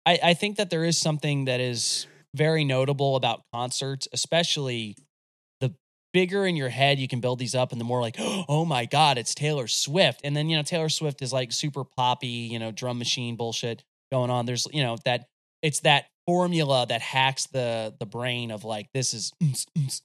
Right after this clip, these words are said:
you know, that sort of shit, um, that really, really gets you, where drumming, rhythm, and lyrics and everything like that,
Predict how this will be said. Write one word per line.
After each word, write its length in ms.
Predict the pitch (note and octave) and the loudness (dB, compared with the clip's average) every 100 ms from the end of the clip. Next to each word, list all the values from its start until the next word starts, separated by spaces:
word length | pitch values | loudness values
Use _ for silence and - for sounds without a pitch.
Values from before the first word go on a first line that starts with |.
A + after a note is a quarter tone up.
| - | -4
you 100 | C3 | -4
know, 80 | |
that 200 | A2+ C3 | 0 -2
sort 140 | - C3 | 0 -4
of 60 | A2+ | -4
shit, 260 | - A2 _ _ _ _ _ | -4 -6 _ _ _ _ _
um, 300 | C#3+ C3 B2 | 0 0 0
that 140 | B2 A#2+ | -2 -2
really, 380 | C3 D#3 D#3+ C3+ | 0 2 2 0
really 460 | A#2+ B2 E3 E3 C#3 | -4 0 2 2 0
gets 400 | G#2+ D#3+ - B2 | 2 2 2 -2
you, 260 | G#2+ G#2 _ _ _ - | -4 -10 _ _ _ -2
where 440 | C#3 C3+ C3 B2 G#2 | 2 2 0 -4 -10
drumming, 580 | - C3 D#3 D#3+ D#3 C#3+ | -6 0 0 2 0 0
rhythm, 460 | B2 C3+ C3+ C3 B2+ | -2 -2 -2 -2 -2
and 360 | A#2+ A2+ A2 _ _ | -4 -6 -10 _ _
lyrics 440 | A#2+ A#2+ B2 A#2+ - | -6 -4 -4 -4 -6
and 60 | |
everything 320 | A#2+ A#2 A#2 | -6 -6 -8
like 140 | A#2+ A#2+ | -10 0
that, 300 | C#3 C3 | 2 2